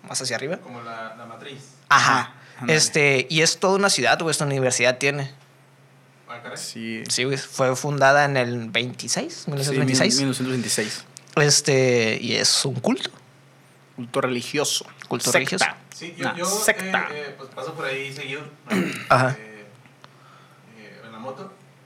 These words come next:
Speaker 2: Y fíjate que hoy, específicamente hoy, cuando pasé por ahí, me di cuenta que en la, como que en la parte de atrás tiene, pues, como un ventanal enorme que tiene como mosaicos. Igual es como,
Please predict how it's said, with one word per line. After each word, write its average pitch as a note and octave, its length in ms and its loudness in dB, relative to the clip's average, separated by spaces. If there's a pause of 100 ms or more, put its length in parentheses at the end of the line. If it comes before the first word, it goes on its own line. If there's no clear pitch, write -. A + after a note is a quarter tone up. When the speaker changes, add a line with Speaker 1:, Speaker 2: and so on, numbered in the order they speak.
(480)
Speaker 2:
Y A#2 540 -14
fíjate C3+ 320 -8
que - 160 -10
hoy, F3 420 -6
específicamente D3 680 -14
hoy, C3+ 200 -8 (580)
cuando B2+ 180 -10
pasé B2 180 -8
por C#3+ 160 -10
ahí, C#3 400 -10
me B2+ 120 -12
di C3+ 80 -12
cuenta D3 340 -12
que C3 120 -14
en A2 60 -12
la, A2 160 -14
como A#2+ 180 -16
que A#2 40 -16
en A#2 60 -14
la - 120 -14
parte - 220 -12
de D3 60 -6
atrás E3 360 -10
tiene, C#3 180 -14
pues, A#2 320 -18
como G2+ 200 -18
un G#2 100 -16
ventanal A2+ 400 -14
enorme C3 360 -10 (600)
que - 80 -20
tiene B2 160 -14
como B2+ 200 -8
mosaicos. B2 600 -14 (160)
Igual G#2+ 260 -14
es A2 100 -18
como, A#2 320 -16